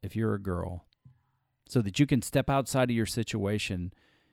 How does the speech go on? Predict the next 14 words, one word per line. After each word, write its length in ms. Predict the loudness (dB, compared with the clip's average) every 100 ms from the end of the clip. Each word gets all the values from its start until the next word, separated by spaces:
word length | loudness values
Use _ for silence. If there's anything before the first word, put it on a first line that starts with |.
| -2
You 100 | 2
can 120 | 4
detach 440 | 2 2 2 2 0
yourself 400 | 2 2 2 0
from 160 | -4
the 60 | -4
situation 580 | -4 -4 -2 -2 -2 -2
emotionally 580 | -2 -2 -4 -6 -4
and 140 | -6 -6
listen 580 | 0 0 2 0 0 -2 _ _ 0
to 400 | 4 4 2 -2
your 200 | -4 -4 -2
own 300 | 0 2 0
story 640 | -2 -2 0 2 0 -4